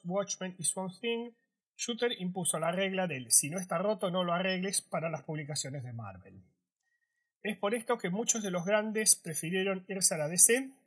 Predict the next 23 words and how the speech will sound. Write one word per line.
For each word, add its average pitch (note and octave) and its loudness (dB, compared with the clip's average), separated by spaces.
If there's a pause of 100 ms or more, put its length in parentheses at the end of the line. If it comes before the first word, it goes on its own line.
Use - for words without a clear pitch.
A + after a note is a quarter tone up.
desde D3 -4
John E3 -2
Byrne, A#3 0 (140)
quien C#3 -10
empezó C3+ -4
a C#3+ -6
escribir D3 -6
Superman D3 -4
Post-Crisis, G#3 4 (560)
a D#3 2
Marv E3+ 2
Wolfman F#3+ 2
y D#3+ -6
George D#3 -8
Pérez, A3 4
quienes F3 4
empezaron F3 0
a E3 -2
hacer G3 6
los E3+ -2
New F3+ 0
Teen E3+ -4
Titan, F#3 4